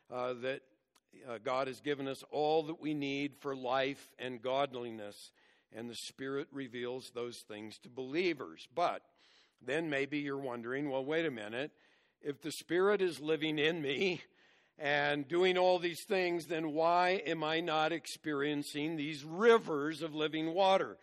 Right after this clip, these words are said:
Why is my experience more like I, I get a trickle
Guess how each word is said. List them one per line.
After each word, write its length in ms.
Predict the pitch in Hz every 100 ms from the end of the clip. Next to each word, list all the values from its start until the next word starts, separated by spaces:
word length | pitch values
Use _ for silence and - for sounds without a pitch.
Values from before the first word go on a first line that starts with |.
| - -
Why 260 | 135 160 175
is 280 | 180 170 151
my 180 | 156 160
experience 800 | 156 - 156 147 156 160 156 139
more 260 | 143 151
like 360 | 151 143 151 170
I, 260 | 139 151 147
I 60 |
get 200 | 147 143
a 60 | 147
trickle 600 | - - 240 - 131